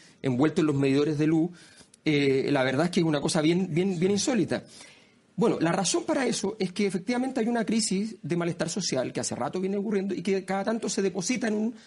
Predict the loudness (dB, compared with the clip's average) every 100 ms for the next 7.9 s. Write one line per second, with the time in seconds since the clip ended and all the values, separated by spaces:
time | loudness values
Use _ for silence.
0 | -18 0 2 2 2 0 0 2 -2 -2
1 | 0 0 0 -2 -2 -2 -2 -6 -14 _
2 | _ -20 -20 -20 _ -2 0 0 0 0
3 | 0 -4 -10 -12 -6 0 0 2 2 2
4 | 2 2 2 2 2 0 2 0 2 2
5 | 2 4 0 2 0 0 0 2 2 2
6 | -2 -2 0 0 0 -2 -2 -2 -2 -2
7 | 0 0 0 0 -2 -4 -6 -8 -18